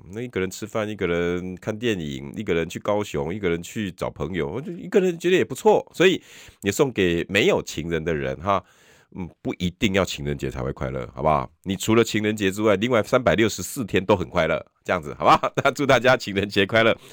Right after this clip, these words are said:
没有情人的天天都快乐。好，今天呢，我要讲的是国民党的二零一八班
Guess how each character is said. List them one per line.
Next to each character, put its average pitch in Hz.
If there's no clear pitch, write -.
没 170
有 220
情 156
人 156
的 147
天 151
天 120
都 101
快 95
乐。 71
好， 131
今 147
天 180
呢， 127
我 95
要 117
讲 -
的 76
是 95
国 85
民 101
党 73
的 71
二 107
零 69
一 78
八 69
班 65